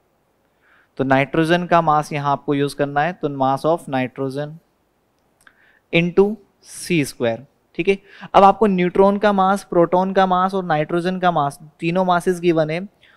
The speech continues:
उसको सॉल्व करेंगे हम, तो जो मास डिफेक्ट आएगा,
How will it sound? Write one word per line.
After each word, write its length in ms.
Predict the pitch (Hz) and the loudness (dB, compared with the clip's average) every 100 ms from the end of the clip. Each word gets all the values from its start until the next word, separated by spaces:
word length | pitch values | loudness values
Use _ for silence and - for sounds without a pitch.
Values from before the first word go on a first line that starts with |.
| _ | _
उसको 340 | 175 185 233 247 | 0 2 4 2
सॉल्व 420 | - 185 170 220 | 2 4 6 6
करेंगे 380 | 220 175 165 165 | 6 0 0 -4
हम, 300 | 156 175 214 _ _ _ | -4 -6 -12 _ _ _
तो 80 | 190 | 2
जो 120 | 185 | 4
मास 440 | 185 131 151 220 208 | 2 4 2 2 0
डिफेक्ट 440 | 220 220 208 - | -2 0 0 2
आएगा, 300 | 139 127 123 | 2 2 0